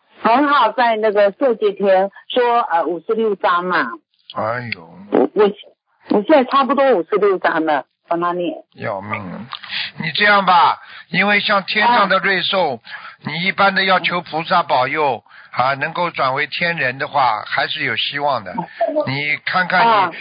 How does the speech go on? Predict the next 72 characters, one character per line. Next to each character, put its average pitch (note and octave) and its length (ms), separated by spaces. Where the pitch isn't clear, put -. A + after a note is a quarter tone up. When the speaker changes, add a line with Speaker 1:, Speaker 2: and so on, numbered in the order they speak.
Speaker 2:
你 D#3+ 100
念 F#3 240
经 F3+ 160
有 D#3+ 140
没 C#3 120
有 E3 140
什 C#3+ 160
么 D#3 80
问 E3 220
题？ G#2 280
我 G#2 180
现 E3+ 180
在 E3 80
感 B2+ 200
觉 C3+ 120
你 C#3 180
念 C#3 240
经 C#3+ 160
要 C#3 140
有， A2+ 160
如 D3 140
果 E3 140
有 C#3+ 100
问 D#3+ 180
题 C#3 200
就 C#3 120
会 B2+ 140
出 B2 220
这 B2 160
种 G#2 120
事 - 200
情， G#2 160
或 A3+ 180
者 F#3 140
就 F#3 160
是 E3 160
说， E3+ 300
啊， D3+ 240
过 F3+ 160
去 F3 160
有 D3+ 160
一 E3 60
种 D#3+ 180
情 D3 180
况， D#3 220
就 D#3+ 120
是 D3 140
说 D3+ 160
他 D#3 220
怀 C#3+ 240
念 D#3 180
家 D#3+ 180
里 C#3 140
的 B2 60
人， A#2 340
然 D3+ 260
后 F3+ 100
呢， D#3 160
他 D#3 160
的 D#3+ 180
Speaker 1:
嗯。 G3 300
Speaker 2:
自 F3+ 140
己 D3 120
的 D3+ 140
魂 C#3 300
魄 D#3+ 240
啊、 C3+ 80
真 E3 260
身 E3 240
啊 C#3+ 140
下 D3+ 260
来， A#2+ 320